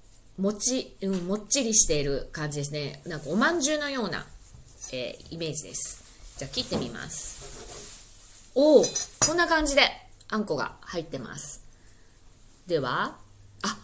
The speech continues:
おまんじゅうみたいですね。これやっぱりお餅なので、お餅とかもち米みたいな感じですね。米粉百パーセントのあんパン、どんな感じでしょうか。あ、うん。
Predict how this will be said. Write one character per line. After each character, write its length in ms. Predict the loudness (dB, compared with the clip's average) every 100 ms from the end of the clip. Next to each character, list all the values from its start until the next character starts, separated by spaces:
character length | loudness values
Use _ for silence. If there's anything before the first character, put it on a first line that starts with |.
| -8
お 100 | 0
ま 120 | 4
ん 180 | 6 6
じ 80 | 6
ゅ 60 | 6
う 40 |
み 80 | 4
た 120 | 4
い 60 | 4
で 80 | 4
す 80 |
ね。 100 | 0
こ 120 | 0 0
れ 60 |
や 60 | 0
っ 40 |
ぱ 80 | 2
り 80 | 2 2
お 80 |
餅 340 | 0 0 0 0
な 120 | 0
の 140 | 0
で、 220 | 0 -2 -2
お 40 | -2
餅 240 | 0 2
と 120 | 0
か 80 | 0
も 100 | -2
ち 160 | 0 0
米 300 | 0 -2 -4 -6 -12 -16 -8
み 100 | -4
た 160 | -2
い 60 | -2
な 80 | -4
感 180 | -8 -8
じ 80 |
で 80 | -4 -4
す 100 | -4
ね。 160 | -8 -10 -16 -16 -18 -18 -8
米 280 | -2 -2 0
粉 120 | -2
百 280 | -4 -6 -2
パ 180 | 0
ー 60 | 2
セ 160 | 2 0
ン 80 | -4
ト 160 | -6
の 340 | -2 -2 -2 -10 -20 -12
あ 120 | -2 0
ん 160 | 2
パ 140 | 0 -2
ン、 180 | -4 -12
ど 140 | -8 -6
ん 20 |
な 120 | -6
感 180 | -8 -8
じ 80 | -8
で 80 | -2
し 100 | 0
ょ 60 | -2
う 20 |
か。 240 | -8 -10 -12 -20 -20 -20 -20 -18 -18 -18 -20 -20 -20 -20 -20 -20 -20 -20 -20 -20 -20 -20 -20 -18
あ、 140 | -16 -16 -20 -20 -20 -20 -20 -20 -16 -8
う 60 |
ん。 80 | -8